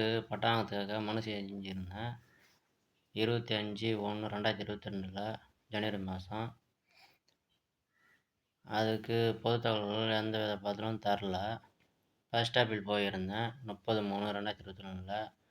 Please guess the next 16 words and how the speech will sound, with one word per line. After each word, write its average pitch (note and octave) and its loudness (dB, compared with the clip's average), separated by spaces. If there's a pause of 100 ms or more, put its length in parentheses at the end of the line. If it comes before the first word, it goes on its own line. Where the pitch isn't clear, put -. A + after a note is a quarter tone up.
(360)
அவரும் A#2+ 4
எந்த A#2 4
வித A2 4
பதிலும் G#2 2
தரல. F#2+ 2 (720)
தகவல் A#2 6
ஆணையத்துக்கு G#2+ 0
அப்புறம் G#2+ 2 (600)
இருபத்தஞ்சு A2 2
நாலு G#2 2 (100)
ரெண்டாயிரத்தி G#2 0
இருபத்தி G#2 -4
ரெண்டுல G2+ -2 (960)
திருவண்ணாமலை G#2+ 2
மாவட்டம் F#2+ -6
செய்திங்க. F#2 -4